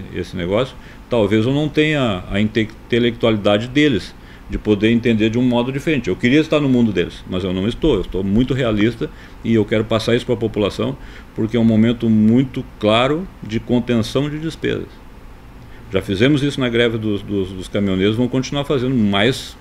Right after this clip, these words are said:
mais forte agora. Carro viaja em extrema necessidade com a ordem do secretário. O secretário é responsável por esse carro saindo dentro da sua secretaria. Nós vamos evitar de fazer despesa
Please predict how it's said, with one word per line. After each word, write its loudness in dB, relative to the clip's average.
mais -4
forte -2
agora. -2
Carro 2
viaja 2
em 6
extrema 2
necessidade 0
com 0
a 2
ordem 2
do -4
secretário. -2
O -20
secretário 0
é 0
responsável -2
por -2
esse -6
carro -2
saindo 0
dentro 0
da -4
sua -4
secretaria. -2
Nós 0
vamos 2
evitar 0
de -8
fazer -2
despesa 0